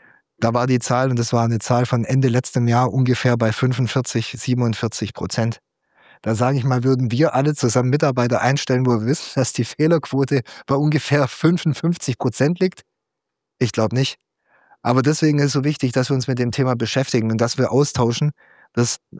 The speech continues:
betreiben wir überall, wo wir können. Ist es wirklich, wie gehen die einzelnen Unternehmen damit um? Was sind Best Practice Sharings? Wo kann ich was lernen von anderen? Weil es betrifft alle Industrien, das Thema dieses Mal.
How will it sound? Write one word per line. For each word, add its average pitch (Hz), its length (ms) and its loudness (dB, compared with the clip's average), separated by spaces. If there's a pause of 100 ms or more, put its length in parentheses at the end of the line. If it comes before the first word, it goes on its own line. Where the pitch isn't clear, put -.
(160)
betreiben 123 540 0
wir 123 340 2 (100)
überall, 131 400 0
wo 123 100 2
wir 123 120 2
können. 131 320 0 (640)
Ist 127 180 0
es 123 140 -2
wirklich, 131 420 0 (440)
wie 131 260 0
gehen 139 240 4
die 131 100 2
einzelnen 127 380 -2
Unternehmen 127 280 2
damit 120 280 0
um? 143 240 2 (380)
Was 131 200 0
sind 143 160 0
Best - 280 -2
Practice 143 340 -2
Sharings? 139 560 0 (240)
Wo 123 160 4
kann 139 180 0
ich 127 160 -2
was 120 180 0
lernen 127 280 2
von 120 160 -2
anderen? 123 360 0
Weil 120 100 4
es 113 100 -2
betrifft - 340 -4
alle 156 200 2
Industrien, 160 500 2 (720)
das 127 220 0
Thema 139 260 2
dieses 139 320 0
Mal. 143 280 0